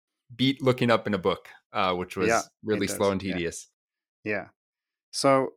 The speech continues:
Speaker 2: we started learning around the same time, and we shared many of these problems. And I should say we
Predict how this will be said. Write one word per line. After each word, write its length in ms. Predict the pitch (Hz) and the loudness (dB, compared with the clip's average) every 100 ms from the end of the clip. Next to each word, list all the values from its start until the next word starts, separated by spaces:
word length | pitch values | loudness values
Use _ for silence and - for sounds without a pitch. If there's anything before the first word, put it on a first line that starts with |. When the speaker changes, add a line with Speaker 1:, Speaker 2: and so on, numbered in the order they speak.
| _ | _
Speaker 2:
we 220 | 131 175 | 2 2
started 280 | 180 202 175 | 4 4 4
learning 240 | 147 127 | 2 2
around 260 | 113 110 104 | 0 0 -2
the 100 | 101 | -4
same 240 | 104 98 | -6 -8
time, 260 | - 113 120 | -6 -6 -6
and 80 | 107 | -6
we 80 | |
shared 340 | 101 - 110 98 | -6 -2 -2 -2
many 220 | 101 101 | -4 -6
of 140 | 98 | -6
these 480 | 95 95 92 87 - _ _ | -6 -6 -8 -10 -14 _ _
problems. 720 | - 123 120 135 175 175 - | -4 0 2 2 2 0 -6
And 240 | - 113 117 | -6 -6 -2
I 120 | 135 | 0
should 240 | 143 127 - | 2 0 0
say 160 | 123 | 2
we 300 | 110 127 98 | 2 0 -2